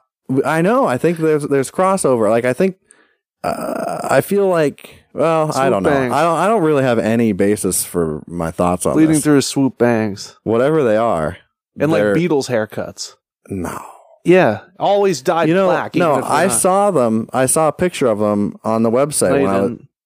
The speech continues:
Speaker 1: Yeah, I did.
Speaker 2: <laughs>
Speaker 1: I sure did. When I was looking for this, uh, I thought we were talking about the fan base, not the band, for one.
Speaker 2: Oh, no, we're talking
Speaker 1: But
Speaker 2: about the band themselves.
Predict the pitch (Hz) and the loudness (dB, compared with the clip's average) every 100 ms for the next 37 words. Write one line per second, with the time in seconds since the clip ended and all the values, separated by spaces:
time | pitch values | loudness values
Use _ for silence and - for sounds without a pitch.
0 | - 127 214 185 165 285 - - - 440 | -6 0 2 2 2 2 0 0 0 -2
1 | - 392 156 175 - 226 220 254 175 143 | 0 0 2 0 0 0 2 0 2 0
2 | 147 147 156 175 170 170 160 151 151 - | 2 2 2 0 0 0 2 2 0 0
3 | 147 143 143 - _ _ _ _ _ - | 2 2 0 -6 _ _ _ _ _ -14
4 | - 156 196 175 156 147 127 120 104 87 | -2 0 2 2 0 2 0 2 0 0
5 | 87 110 104 92 82 71 92 80 71 87 | 0 0 0 0 -2 -2 -6 -6 -2 -2
6 | 64 57 - _ 85 87 73 50 - - | -2 -10 -16 _ -2 0 -2 -6 -16 -4
7 | 269 311 190 180 202 139 120 120 127 110 | 2 4 4 4 4 4 2 2 2 0
8 | 107 - 110 101 | -4 -2 -2 -2